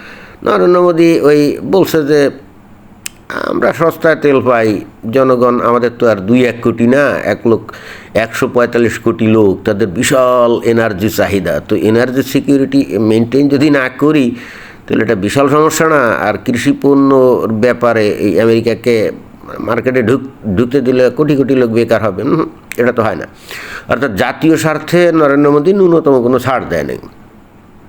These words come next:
তো এই বিষয়গুলোতে ছাড় দিতে কিন্তু ঠিকই দেখেন, এই যে পাকিস্তান বা বাংলাদেশ বা ইউরোপীয় ইউনিয়নভুক্ত দেশগুলো দেখবেন যে ঠিকই ছাড় দিবে। কারণ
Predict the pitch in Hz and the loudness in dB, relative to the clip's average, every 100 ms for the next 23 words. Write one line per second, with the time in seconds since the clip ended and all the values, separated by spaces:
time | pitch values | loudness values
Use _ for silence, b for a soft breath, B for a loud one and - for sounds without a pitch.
0 | - - - - - - B B B B | -20 -20 -20 -20 -20 -20 B B B B
1 | - - - 160 165 165 147 175 170 175 | -10 -8 0 0 2 0 0 0 2 2
2 | 165 160 160 160 147 135 139 139 131 131 | 2 -2 -2 -2 0 0 2 2 0 -2
3 | 147 143 143 123 120 120 147 139 131 131 | 0 0 2 2 2 0 -2 -2 -2 -2
4 | 127 117 120 117 - - - - - - | -2 2 0 0 -4 -20 -20 -20 -20 -20
5 | - - 117 107 - 98 98 87 110 110 | -10 -8 -6 -6 -4 -4 -4 -4 -2 0
6 | 117 113 104 95 95 90 B B B 127 | 0 0 2 0 -2 -6 B B B 0
7 | 143 143 135 135 131 135 135 131 107 127 | 2 2 2 2 2 4 4 2 2 0
8 | 131 117 120 107 117 117 117 117 117 107 | 0 0 0 2 0 2 0 2 0 0
9 | - 156 156 135 123 131 95 87 95 156 | 0 0 2 0 -2 -4 -4 -2 -2 0
10 | 160 | -2